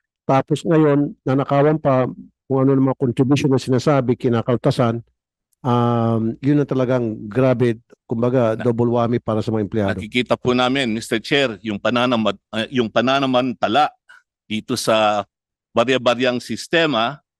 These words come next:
Speaker 2: na pagkakakitahan po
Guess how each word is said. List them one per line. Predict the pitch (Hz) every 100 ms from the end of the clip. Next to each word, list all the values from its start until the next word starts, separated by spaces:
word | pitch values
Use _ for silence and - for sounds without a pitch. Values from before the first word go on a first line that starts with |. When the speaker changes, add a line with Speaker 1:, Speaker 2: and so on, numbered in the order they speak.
| _ _ _
Speaker 2:
na | - 120 123 123 123 120 - _ _ _ _ _
pagkakakitahan | - 147 135 120 139 127 156 147 147 - 135 - 135 139 135
po | 175